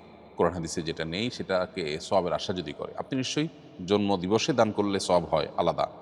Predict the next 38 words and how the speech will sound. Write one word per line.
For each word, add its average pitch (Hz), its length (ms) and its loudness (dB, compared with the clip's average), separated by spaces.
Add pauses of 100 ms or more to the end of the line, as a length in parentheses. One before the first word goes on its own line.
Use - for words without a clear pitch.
(160)
এরকম 127 320 2
কোনো 101 420 -2
বিশ্বাস 87 340 -6
থেকে 87 200 -8
করেন 104 320 4
না, 67 140 -8
যার 95 140 -2
কারণে 120 160 -4
বেদাতের 113 380 -4
সংজ্ঞাটা 110 420 -2
এখানে 117 280 -4 (340)
ফিট - 220 0
হবে 78 140 2
না, 101 220 -2
বরং 87 180 0
এটি 80 140 -8
নাজায়েজ 78 320 -2
এবং 80 160 -6
গুনাহের 90 260 -2 (100)
কাজ, 92 300 -4 (440)
যেটা, 80 300 0
আহ, 123 180 0 (840)
আমাদের - 340 -6
পরিহার 73 260 -2
করা 78 180 0
উচিত। 101 260 2 (500)
এরপরে 113 260 8
প্রশ্ন 127 300 2
হলো, 170 120 2
আমার 160 120 4
স্বামী 143 280 4
গরুর 110 220 8
ব্যবসা 104 260 4
করেন, 92 260 2
তিনি 123 240 0
মালিকের 107 380 2
কাছ - 200 2
থেকে 107 460 2